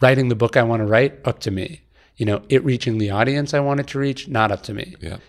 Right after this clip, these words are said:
Speaker 1: And so, you know, where, if, if you can compete in the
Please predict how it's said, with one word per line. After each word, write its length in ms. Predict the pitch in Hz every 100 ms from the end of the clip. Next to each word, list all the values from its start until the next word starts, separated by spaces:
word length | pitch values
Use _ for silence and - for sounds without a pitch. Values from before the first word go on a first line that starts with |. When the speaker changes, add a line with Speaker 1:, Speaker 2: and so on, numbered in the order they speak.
| _ -
Speaker 1:
And 180 | 107
so, 420 | 101 117 107 104 104
you 100 | 123
know, 120 | 107
where, 340 | 98 101 117 117 - _ _ _ _ _ -
if, 220 | 131 - _ _ _ _ _ _ _ _ _
if 220 | 135 117
you 180 | 123 123
can 520 | 123 127 113 110 107 -
compete 720 | - - 101 - - 180 - -
in 160 | 127 113
the 180 | 113